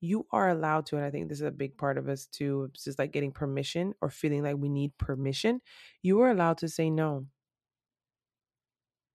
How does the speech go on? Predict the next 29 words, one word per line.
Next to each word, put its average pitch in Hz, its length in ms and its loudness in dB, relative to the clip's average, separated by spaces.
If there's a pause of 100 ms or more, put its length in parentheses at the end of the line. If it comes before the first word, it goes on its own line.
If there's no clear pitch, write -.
(760)
I'm 156 80 -2
gonna 147 100 -2
say 151 140 -2
it 147 40 0
again. 147 260 -4 (360)
You 165 460 -2
are 147 180 0
allowed 139 500 -2
to 151 140 -2
say 143 240 0
no. 139 400 -4 (3000)
You 175 300 6
are 170 140 6
allowed 143 460 0
to 147 400 0
change 151 300 -2
your 147 120 2
mind. 143 460 -2 (1080)
That's 156 220 -2
up 165 160 -2
to 165 120 -4
you. 165 260 2 (500)
You 185 200 6
are 180 100 6
allowed 151 360 4
to 147 400 -2
do 170 260 0
things 165 320 0
differently, 147 640 0